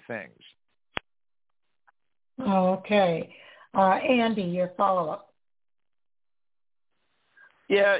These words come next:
Speaker 3: you know, I, I'm, I'm gonna kinda echo some of what Tommy said there in, in terms of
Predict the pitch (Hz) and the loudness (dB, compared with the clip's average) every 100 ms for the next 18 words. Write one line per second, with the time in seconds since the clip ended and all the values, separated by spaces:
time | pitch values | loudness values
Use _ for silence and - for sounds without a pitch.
0 | - 190 196 196 185 185 165 _ _ _ | -4 -8 -6 -4 -6 -8 -12 _ _ _
1 | _ _ _ _ _ 160 170 147 175 185 | _ _ _ _ _ -20 -20 -16 -12 -10
2 | 180 147 170 156 135 156 151 131 - 156 | -12 -10 -10 -8 -8 -10 -10 -10 -6 -4
3 | 147 127 139 131 139 143 143 123 - 139 | -4 -4 -6 -6 -2 -2 -2 -8 -8 -8
4 | 127 120 135 135 131 113 104 117 117 - | -6 -6 -4 -4 -4 -8 -12 -14 -12 -4
5 | 135 131 120 | -2 -2 -6